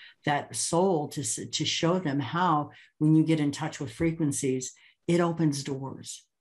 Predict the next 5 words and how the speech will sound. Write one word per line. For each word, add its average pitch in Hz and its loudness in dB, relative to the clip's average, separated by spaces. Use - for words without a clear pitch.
personally, 165 2
professionally, 143 0
and 143 0
in 151 4
your, 135 -2